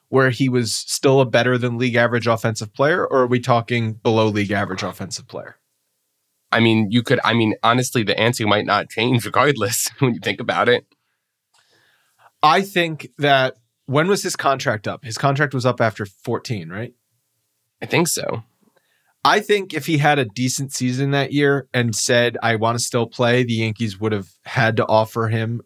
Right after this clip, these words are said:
Speaker 1: a one-year contract. Uh, and I think he would have been the quote-unquote opening day shortstop, but he would have been D H ing quite often.
Speaker 2: Fair enough. So you think that was his last year at shortstop?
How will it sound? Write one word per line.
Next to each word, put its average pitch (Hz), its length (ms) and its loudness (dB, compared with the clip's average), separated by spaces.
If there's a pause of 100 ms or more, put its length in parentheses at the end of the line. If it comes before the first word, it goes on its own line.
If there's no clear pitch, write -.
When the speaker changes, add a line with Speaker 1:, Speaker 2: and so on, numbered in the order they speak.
Speaker 1:
a 101 360 0 (280)
one-year 104 640 0
contract. 107 680 0 (480)
Uh, 107 240 4
and 113 140 0
I 107 100 2
think 104 220 -4
he - 100 -6
would 104 120 -2
have 101 120 -8
been 107 200 -2
the 98 80 -8
quote-unquote 107 720 0
opening 110 480 0
day 104 180 2
shortstop, 120 800 0
but 104 240 -4
he 107 100 -10
would 98 140 -6
have 90 120 -16
been 90 140 -10
D 90 200 -12
H 98 200 -10
ing 101 280 -12
quite 95 320 -8
often. - 340 -12 (2000)
Speaker 2:
Fair 139 160 4
enough. 101 220 0
So 135 100 2
you 135 80 4
think 131 140 2
that 117 120 2
was 107 120 0
his 101 120 -6
last 98 240 0
year 92 140 -4
at 87 80 -8
shortstop? - 460 -12